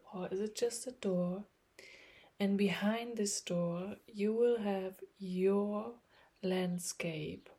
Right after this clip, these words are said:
which is just for you. It is your landscape, and you can feel the power of this landscape. You are, feel warm, welcomed,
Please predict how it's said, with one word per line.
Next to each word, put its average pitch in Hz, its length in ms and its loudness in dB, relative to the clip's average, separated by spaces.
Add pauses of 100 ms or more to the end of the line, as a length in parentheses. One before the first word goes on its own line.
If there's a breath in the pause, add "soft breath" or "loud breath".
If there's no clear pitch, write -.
(460 loud breath)
which 202 200 2
is 196 220 0 (180)
just 208 480 0
for 214 240 -4
you. 175 380 -2
It 156 120 -4
is - 300 -8
your 202 260 4
landscape, 185 840 0 (500 loud breath)
and 170 340 -4 (100)
you 185 160 0
can 196 240 -4
feel 180 680 0 (320)
the 185 200 -4
power 185 840 0 (140)
of 180 320 -4
this 170 260 -6
landscape. 175 880 -8 (580 loud breath)
You 185 180 2
are, 170 120 0
feel 185 600 2 (1000)
warm, 190 840 0 (160)
welcomed, 180 880 0